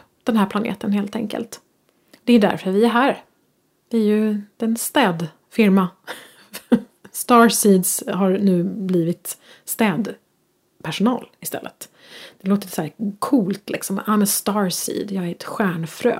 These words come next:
Liksom, jag kommer från andra planeter och jag är jättecool."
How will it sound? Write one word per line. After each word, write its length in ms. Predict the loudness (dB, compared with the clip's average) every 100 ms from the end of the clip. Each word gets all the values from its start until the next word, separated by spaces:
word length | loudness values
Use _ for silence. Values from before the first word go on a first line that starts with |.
| -6
Liksom, 280 | -12 -4 -2
jag 180 | -2
kommer 200 | -2 -2
från 180 | -2 -4
andra 220 | 0 2 2
planeter 520 | 2 4 4 0 -4
och 80 | -4
jag 80 |
är 60 | -2
jättecool." 520 | -4 -4 -2 0 0